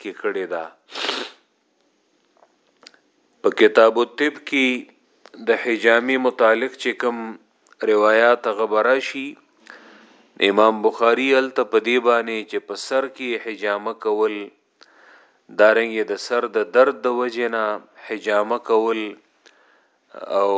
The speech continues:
دا په بدن کې ګڼ مقامات دي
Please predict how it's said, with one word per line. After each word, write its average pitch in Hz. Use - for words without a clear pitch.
دا 127
په 131
بدن 123
کې 135
ګڼ 151
مقامات 113
دي 113